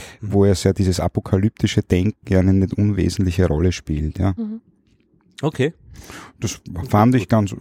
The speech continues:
Speaker 2: fand ich ganz gut. In Geografie, Wirtschaftskunde habe jetzt die Europäische Union gemacht. <laughs>
Speaker 1: Das passt zur Apokalypse.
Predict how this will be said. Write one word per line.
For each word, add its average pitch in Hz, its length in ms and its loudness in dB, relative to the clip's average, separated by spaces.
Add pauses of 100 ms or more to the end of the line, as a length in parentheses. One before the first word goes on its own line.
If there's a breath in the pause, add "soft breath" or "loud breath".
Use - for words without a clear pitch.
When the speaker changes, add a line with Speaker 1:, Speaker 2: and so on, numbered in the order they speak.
(140)
Speaker 2:
fand 113 220 2
ich 110 80 -4
ganz 107 200 -2
gut. 147 240 0
In 127 340 4
Geografie, 120 480 0
Wirtschaftskunde 120 840 0 (1600 loud breath)
habe 101 120 4
jetzt - 160 0
die 107 40 4
Europäische 95 460 2
Union 87 300 2
gemacht. 131 360 0 (220)
<laughs> - 200 2
Speaker 1:
Das - 180 0
passt - 260 -2
zur 127 100 2
Apokalypse. 123 520 -2